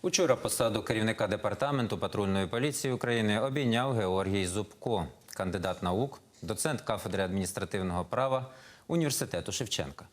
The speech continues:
волонтер. Його кандидатуру затвердили на колегії Міністерства внутрішніх справ. У відомстві проводили ретельний добір, е, добір різних кандидатів,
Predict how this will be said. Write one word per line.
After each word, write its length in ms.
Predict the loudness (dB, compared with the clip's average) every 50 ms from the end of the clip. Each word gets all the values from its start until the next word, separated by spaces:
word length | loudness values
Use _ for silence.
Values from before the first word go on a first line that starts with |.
| _ -20 -20 -20 -20 -20 -14 -4
волонтер. 540 | -2 0 2 2 2 2 2 0 -2 -2 -4 -6 -12 -20 -20 -20 -20 _ -20 -20 -6 -2
Його 160 | 0 0 2
кандидатуру 840 | 2 2 0 2 0 0 0 0 0 0 2 2 4 4 2 2 0 -2 -6 -12 -20 -12 -8
затвердили 680 | -2 -2 -2 0 2 2 2 2 2 0 2 2 2
на 140 | 4 2 2
колегії 400 | 2 0 0 2 2 2 2 2
Міністерства 600 | 2 2 2 2 0 0 0 0 0 0 -2 -2
внутрішніх 560 | 0 0 0 0 0 -2 -4 -4 -4 -4 -4 -4
справ. 360 | -4 -4 -4 -4 -4 -4 -6 -10 -16 -20 _ _ -20 -20 -20 -18 -6 -4
У 120 | -2 0
відомстві 460 | 2 2 2 2 0 2 2 0 0
проводили 640 | 0 0 0 2 2 2 2 2 2 2 2 2 2
ретельний 460 | 2 2 2 2 4 4 4 2 2
добір, 400 | 2 2 2 2 2 0 -2 -2 -6 -10 -16 -20 -14 0 2
е, 140 | 2 2
добір 520 | 2 0 -2 -2 -2 0 0 2 2 4 4
різних 420 | 6 4 4 4 2 2 0 0 -2
кандидатів, 640 | -2 0 0 0 0 0 0 -2 -2 -2 -4 -8